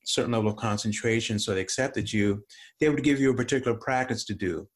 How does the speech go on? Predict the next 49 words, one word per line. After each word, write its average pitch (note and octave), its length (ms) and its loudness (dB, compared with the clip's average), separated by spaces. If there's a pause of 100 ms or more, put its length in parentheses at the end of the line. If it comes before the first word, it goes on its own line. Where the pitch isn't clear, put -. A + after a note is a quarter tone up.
(260)
And A#2+ 220 2
you C3+ 120 4
would C3 140 4
leave. A2 440 4
They G#2+ 100 0
didn't A2+ 140 2
necessarily G#2+ 340 2
have G#2 380 0
studios G#2+ 560 2
and G2+ 100 -4
things. G2+ 300 0
I G2 40 -4
mean, F#2+ 300 -6
sometimes G#2 460 -2
they G2+ 80 2
were G2+ 80 0
just G2 160 -2
solitary F#2 460 0
in F#2 60 -8
caves, A2+ 300 -2
and G#2+ 80 -2
they'd F#2+ 140 -6
give G#2+ 140 0
you G#2 100 2
that, F#2+ 160 0 (160)
and A2+ 100 0
you A2+ 140 2
would G2 100 0
leave, A#2+ 340 4 (760)
and B2 240 4
you C3+ 100 8
would C3 100 4
go B2+ 160 6
do B2+ 180 2
that A2+ 220 2
practice. C3+ 640 -2 (240)
And A#2+ 100 0
when B2 140 4
you A#2+ 180 2 (640)
reach D3 160 0
a A#2+ 60 -2
certain B2 360 2
level A#2 460 2
of G2 480 0 (540)
accomplishment, B2 720 0
then A2+ 140 2
you'd A2 180 0
go G#2 160 2
back, G2+ 460 0